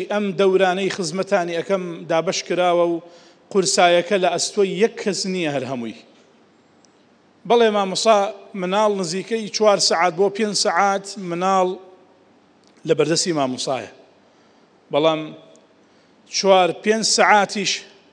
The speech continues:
لە بەردەستی دایک و باوکێتی. چەند سەعاتێکیش لە ناو کۆڵان و لە ناو کۆمەڵگاکەیەتی. تەماشاکەی کەواتە ژینگە دروستکردنی کۆمەڵگای تەندروست، دروستکردنی باوک و دایکی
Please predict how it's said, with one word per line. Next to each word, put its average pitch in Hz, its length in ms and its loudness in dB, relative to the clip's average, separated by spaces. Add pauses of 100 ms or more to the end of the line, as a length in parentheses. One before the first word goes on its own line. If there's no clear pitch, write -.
(640)
لە 175 120 8
بەردەستی 185 500 0
دایک 165 220 0
و 165 60 -4
باوکێتی. 156 640 -2 (640)
چەند 190 260 -2
سەعاتێکیش 208 640 0 (100)
لە 196 140 2
ناو 208 140 0 (120)
کۆڵان 202 520 4
و 196 140 -2
لە 180 120 0
ناو 190 240 0
کۆمەڵگاکەیەتی. 156 1040 -2
تەماشاکەی 196 720 0 (420)
کەواتە 180 340 2 (200)
ژینگە 185 460 0
دروستکردنی 185 600 0 (100)
کۆمەڵگای 175 560 4
تەندروست، 165 500 0 (520)
دروستکردنی 185 600 -2
باوک 175 340 2
و 180 80 -2
دایکی 196 380 2